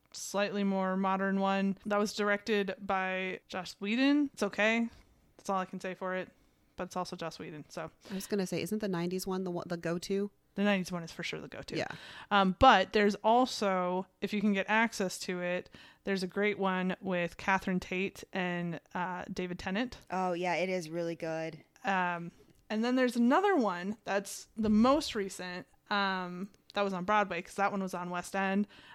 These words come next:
Speaker 1: um, that I cannot think of her name, but she's starring in The Color Purple right now. Why can't I think of her name? Um, but also just an overall really good cast. Uh, so watch any of those. Any of those,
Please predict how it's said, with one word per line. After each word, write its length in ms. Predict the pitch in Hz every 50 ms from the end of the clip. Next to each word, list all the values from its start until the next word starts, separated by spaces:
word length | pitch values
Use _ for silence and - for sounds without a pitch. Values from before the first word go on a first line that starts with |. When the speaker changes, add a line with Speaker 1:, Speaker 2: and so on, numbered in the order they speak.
| - _ -
Speaker 1:
um, 560 | 196 196 190 185 185 185 180 180 175 175 185 - _ -
that 880 | 214 185 214 202 196 190 185 190 185 180 170 - - - - - - - _ _ _ _ _ _ _ _ _ -
I 80 | 208
cannot 380 | 196 - - 233 226 226 202 - -
think 180 | - 220 214
of 100 | 220 202
her 120 | - 226 202
name, 460 | 196 196 190 190 190 196 214 226 226 -
but 140 | - 196 -
she's 280 | - - 196 196 190 -
starring 400 | - - 214 202 196 202 214 220
in 80 | 208 202
The 40 |
Color 240 | 196 - 208 208 208
Purple 320 | - - 214 208 - 185 180
right 160 | 180 175 -
now. 200 | 175 180 190 208
Why 180 | 202 190 180
can't 200 | 185 - 214 196
I 40 | 190
think 160 | 185 - 185
of 60 | 185 185
her 100 | 180 180
name? 260 | 180 175 190 240 254 - - - - - - - - - _ -
Um, 640 | 202 202 202 196 196 190 190 190 190 185 180 180 180 - _ _ _ _ _ _ _ _ _ _ _ _ _ _ - -
but 140 | 233 220 214
also 220 | 214 196 - 233
just 200 | 202 180 - -
an 80 | 196 185
overall 360 | 180 180 185 180 175 175 175
really 200 | 180 180 180 175
good 200 | - 165 165 -
cast. 520 | - 190 175 175 185 240 254 - - - - - - - - - - -
Uh, 220 | - 220 214 180
so 180 | 208 - 285 269
watch 240 | 269 277 285 311 - -
any 220 | - 269 294 320 320
of 100 | 302 220
those. 520 | 214 185 - - 175 - - - - - - _ _ -
Any 200 | 277 302 339 330
of 120 | 320 254
those, 800 | 240 247 240 240 247 247 254 247 226 - - - - - - -